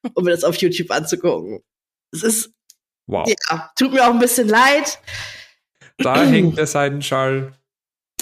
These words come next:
Speaker 1: Da hängt
Speaker 2: sehr,
Speaker 1: der Seidenschal
Speaker 2: sehr, sehr hoch.
Speaker 1: fest auf der Schulter, ja. Und, <laughs> äh, und was ich noch geguckt hab und wo ich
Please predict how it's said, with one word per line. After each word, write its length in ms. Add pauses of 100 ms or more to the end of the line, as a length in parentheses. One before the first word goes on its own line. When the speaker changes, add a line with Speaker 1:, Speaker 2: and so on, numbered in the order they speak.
Speaker 1:
Da 140
hängt 260
Speaker 2:
sehr, 60
Speaker 1:
der 0 (340)
Seidenschal 160 (140)
Speaker 2:
sehr, 100
sehr 320
hoch. 200
Speaker 1:
fest 340
auf 100
der 140
Schulter, 420
ja. 460 (480)
Und, 120
<laughs> 2000
äh, 440 (280)
und 180
was 220
ich 140
noch 340
geguckt 280
hab 140
und 180
wo 120
ich 220